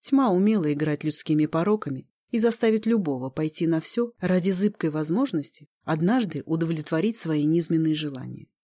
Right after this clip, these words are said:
Эридан не стал исключением. Никто бы не удержался. Почти никто. Каин так и не поддался, что бесило. Но в тот момент тьма не хотела думать о несговорчивом темном боге,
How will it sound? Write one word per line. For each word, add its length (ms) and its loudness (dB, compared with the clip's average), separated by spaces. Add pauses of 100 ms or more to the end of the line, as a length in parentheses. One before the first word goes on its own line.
(760)
Эридан 520 4
не 80 6
стал 340 -2
исключением. 720 -8 (680)
Никто 420 2
бы 80 4
не 100 6
удержался. 720 -2 (680)
Почти 440 -2
никто. 420 -6 (640)
Каин 320 2
так 220 -4
и 40 0
не 120 0
поддался, 720 -6 (380)
что 260 -6
бесило. 540 -8 (920)
Но 180 6
в 80 -2
тот 180 0
момент 360 4
тьма 220 2
не 100 2
хотела 420 -2
думать 360 -2
о 20 2
несговорчивом 720 -2
темном 420 -2
боге, 340 -4